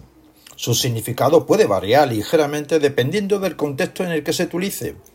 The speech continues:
ya sea jurídico, médico, psicológico o cotidiano, incluso político. En el habla cotidiana, conato se utiliza para referirse a un intento fallido o incipientemente de algo.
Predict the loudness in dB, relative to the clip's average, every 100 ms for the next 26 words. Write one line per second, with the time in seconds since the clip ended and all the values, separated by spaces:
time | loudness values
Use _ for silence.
0 | -16 -10 -6 -6 -6 -6 -6 -8 -10 -8
1 | -8 -6 -6 -6 -6 -4 -4 -6 -8 -2
2 | -2 -2 -8 -10 -8 -8 -8 -4 0 0
3 | 0 -6 -12 -10 -8 -8 -8 -6 -6 -8
4 | -8 -10 -12 -18 -20 -20 _ -20 _ _
5 | -20 -20 -20 -20 -20 -20 -20 _ _ _
6 | 0 2 4 4 4 4 4 6 6 4
7 | 0 -4 -8 -2 2 2 0 -2 -2 -2
8 | -2 0 2 2 6 6 6 2 0 0
9 | -2 -2 -2 -2 0 2 2 0 -4 -4
10 | -2 -2 -2 -4 -2 -2 -2 0 0 0
11 | 0 2 2 0 -2 -4 -2 -4 -4 -6
12 | -8 -6 -4 -4 -6 -8 -16